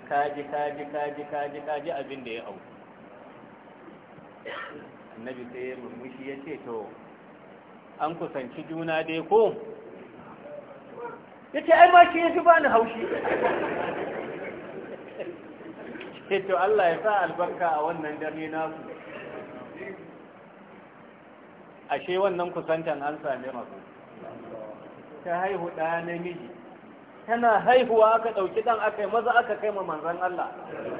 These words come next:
sallallahu alaihi wa sallam. Annabi ya yi masa tahaniki, ya yi masa addu'a, ya sa masa suna.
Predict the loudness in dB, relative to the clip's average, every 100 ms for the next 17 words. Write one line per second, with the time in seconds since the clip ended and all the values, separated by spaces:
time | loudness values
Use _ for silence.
0 | -4 0 2 4 4 4 2 0 -2 -4
1 | -4 -4 -6 -8 -14 -18 -20 -20 -20 -20
2 | -20 -20 -20 -20 -20 -14 -12 -12 -14 -18
3 | -16 -8 -6 -6 -6 -4 -4 -4 -6 -6
4 | -6 -4 -6 -6 -8 -10 -6 -6 -6 -6
5 | -6 -6 -6 -6 -4 -2 -2 -2 0 0
6 | -2 -6 -10 -12 -10